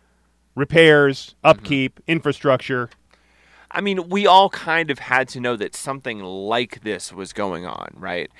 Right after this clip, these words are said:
Speaker 2: If it wasn't the state selling your information to all these companies, it was gonna be the credit card informations, that credit card companies
Speaker 1: Right.
Speaker 2: selling that information,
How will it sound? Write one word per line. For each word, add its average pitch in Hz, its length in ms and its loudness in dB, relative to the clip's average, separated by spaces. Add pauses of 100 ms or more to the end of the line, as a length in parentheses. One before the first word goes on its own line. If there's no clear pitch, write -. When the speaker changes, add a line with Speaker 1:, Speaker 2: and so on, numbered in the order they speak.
(140)
Speaker 2:
If 117 120 -6
it 117 120 -8
wasn't 127 320 -2
the 117 100 -8
state 156 360 -2
selling 139 340 -4
your 123 100 -4
information 113 540 -6
to 92 60 -4
all 95 120 -2
these 98 220 -8
companies, 98 560 -10 (200)
it - 60 -12
was 101 140 -8
gonna 104 160 -10
be 113 80 -6
the 123 80 -4
credit 156 320 2
card 92 240 -2
informations, 80 680 -14
that - 120 -16 (200)
credit 156 280 2
card 98 260 -4
companies 160 400 2
Speaker 1:
Right. 131 100 4
Speaker 2:
selling 92 220 -4
that 65 120 -8
information, 67 540 -12